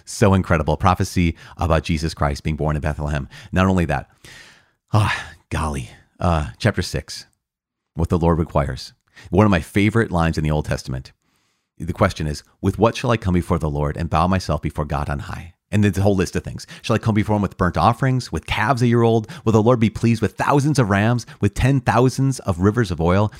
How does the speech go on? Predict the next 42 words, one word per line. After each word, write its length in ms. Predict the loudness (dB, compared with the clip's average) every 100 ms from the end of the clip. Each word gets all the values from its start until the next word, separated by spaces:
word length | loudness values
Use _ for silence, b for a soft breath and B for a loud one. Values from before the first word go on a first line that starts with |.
| B -8
Shall 160 | 0
I 80 | 2
give 160 | 2 2
my 140 | 0
firstborn 680 | 0 0 0 0 0 0 2
for 80 | 0
my 140 | 0
transgression, 720 | 0 0 0 -2 -2 -4 -8 B B
the 80 | -2
fruit 180 | 2
of 60 | 2
my 80 | 2
body 320 | 2 2 0
for 120 | 0
the 60 | -2
sin 180 | 0 0
of 80 |
my 140 | 2 0
soul?" 380 | 0 -4 -4 -8 B B
And, 160 | 2
the, 160 | 2 2
and, 160 | 0
and 320 | 2 0 0 0
realize, 380 | 2 2 0 -4
of 120 | -8
course, 300 | -2 -2 0
right, 180 | 0 0 2
Ahab 340 | 4 4 2
did 200 | 2 2
that. 200 | -2 -2 2
Ahab 400 | 2 4 2 0
actually 340 | -2 -4 -2 -2
sacrificed 720 | 0 -2 -2 -2 0 -2 -2
his 160 | -2 2
own 300 | 2 2 -2
son, 380 | -2 -2 0 -4 B B
and 180 | 2 2
the 40 |
people 300 | -2 0 2
of 220 | 2 0
the 80 | 0
north 320 | 2 0 -2